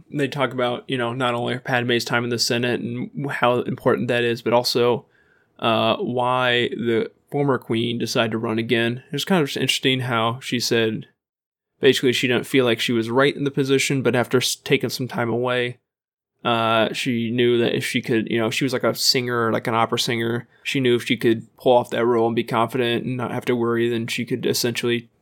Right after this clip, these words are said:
she could essentially govern again. So, I, I mean, it's kinda interesting reading it. I'm doing a pretty poor job of explaining that, but after that, she sent away.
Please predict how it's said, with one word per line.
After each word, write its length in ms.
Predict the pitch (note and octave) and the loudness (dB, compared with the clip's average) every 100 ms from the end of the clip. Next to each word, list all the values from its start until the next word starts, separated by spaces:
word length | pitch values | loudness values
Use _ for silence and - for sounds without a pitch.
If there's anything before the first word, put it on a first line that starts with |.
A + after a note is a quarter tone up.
| _ | _
she 160 | - | -6
could 140 | C3+ B2+ | -2 -2
essentially 380 | C3 F3 D3+ B2+ | 0 -2 -2 0
govern 340 | A#2+ A#2+ B2+ | 0 0 -2
again. 420 | C3 C3 B2 B2 - - | -2 -2 -2 -6 -12 -12
So, 400 | - B2 A#2 - | -2 0 0 2
I, 160 | E3 - | -2 2
I 100 | F#3+ | 2
mean, 120 | F#3+ | 2
it's 80 | - | 2
kinda 200 | B2+ A#2 | 2 0
interesting 360 | A2+ B2+ A#2 | -2 -4 -4
reading 340 | A#2 A#2 A#2 A#2 | 0 0 0 -2
it. 120 | - | -4
I'm 180 | B2+ B2 | -6 -2
doing 160 | A#2+ | 0
a 40 | A#2 | 0
pretty 220 | D3 A#2 | -2 0
poor 160 | B2+ B2 | 0 0
job 200 | A#2 A#2 | 0 -2
of 60 | |
explaining 460 | - - A#2 A2+ A2+ | -6 -4 -4 -2 -2
that, 300 | A2+ A2 - | -2 -4 -4
but 240 | A#2 A2+ D3 C#3+ _ _ - | -4 -4 -6 -18 _ _ -4
after 300 | D#3 D3+ D3+ | 0 2 2
that, 280 | C3+ C3+ - | 2 2 -2
she 100 | D3 | -2
sent 180 | F3 D3 | 0 2
away. 440 | C#3 C3 C#3 C3+ | 2 2 -2 -2